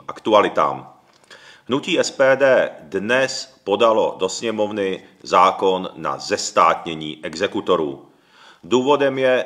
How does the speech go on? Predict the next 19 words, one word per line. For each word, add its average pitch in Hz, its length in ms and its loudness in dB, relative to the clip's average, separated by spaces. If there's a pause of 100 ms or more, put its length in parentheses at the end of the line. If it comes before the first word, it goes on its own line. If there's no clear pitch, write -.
neúnosná 120 720 -2
situace 107 500 -2
kolem 92 280 -2
systému 104 600 -2
exekutorů. 85 800 -6 (680)
Podpořte 127 460 0
prosím 110 460 -6
S - 140 -10
P 104 180 2
D 101 120 2
ve 92 120 0
volbách, 85 480 0
ať 90 120 -10
máme 98 280 0
větší 104 380 -8
sílu 98 380 -4
prosazovat 95 800 -4
náš 87 220 -2
program. 76 560 -4